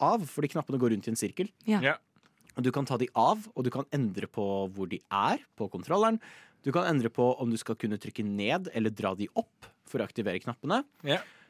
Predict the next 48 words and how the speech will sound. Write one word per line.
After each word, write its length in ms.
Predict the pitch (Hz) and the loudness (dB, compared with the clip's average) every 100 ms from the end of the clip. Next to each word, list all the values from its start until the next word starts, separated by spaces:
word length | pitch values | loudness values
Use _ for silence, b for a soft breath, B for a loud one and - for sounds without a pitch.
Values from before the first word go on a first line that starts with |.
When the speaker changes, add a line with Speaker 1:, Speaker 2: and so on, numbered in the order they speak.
| B | B
Speaker 1:
Eh, 240 | 135 139 139 | 0 2 2
du 100 | 147 | 2
kan 140 | 170 | 0
koble 280 | - 151 135 113 | 0 0 0 2
de 260 | 117 139 | 2 2
til 220 | 156 127 101 | 2 -2 -2
en 60 | |
kontroller, 680 | 104 104 - 95 98 220 294 _ _ | -2 -6 -4 -4 -2 -2 -4 _ _
så 160 | - | -2
du 80 | 131 | 0
kan 160 | 135 131 | 0 2
velge 180 | 123 107 | 2 0
å 60 | 95 | -2
styre 240 | 113 101 | -2 -2
noe 160 | 104 92 | -2 -4
med 160 | 87 82 | -6 -8
en 40 | |
kontroller, 560 | 87 101 208 208 208 202 | -8 0 2 4 4 2
mens 200 | 170 127 | 2 -2
du 60 | 104 | -2
styrer 240 | 110 101 | -2 -2
noe 300 | 101 92 92 | -2 -2 -4
med 240 | 82 85 82 | -4 -6 -8
den 160 | 78 76 | -10 -8
der 120 | 85 | -8
nede. 200 | 87 139 | -6 -4
Kanskje 200 | 151 - 123 | -2 0 0
du 20 | 127 | 0
ikke 140 | - | -4
kan 140 | - 120 | -6 -6
ta 180 | - 117 | -4 -4
opp, 380 | 151 - _ - - - | -4 -6 _ -20 -20 -6
for 100 | 135 | -2
eksempel, 220 | 127 151 | 0 0
da. 100 | 175 - 127 | -2 -4 0
Du 160 | 127 | 2
kan 160 | 120 135 | 2 2
bruke 420 | 131 120 117 110 | 0 2 2 2
venstrearmen 380 | 107 95 98 92 | 2 -2 -4 -2
din, 140 | 131 170 | 0 0
men 220 | 135 120 - | 0 -2 -2
høyrearmen 340 | 120 104 98 95 | -4 -2 -2 -4
din 220 | 101 101 - _ _ | -6 -8 -14 _ _
kan 160 | - 101 | -4 -4
du 80 | 92 | -4
ikke 160 | 107 | -6
ta 100 | - | -6
opp. 180 | - 220 | -2 -2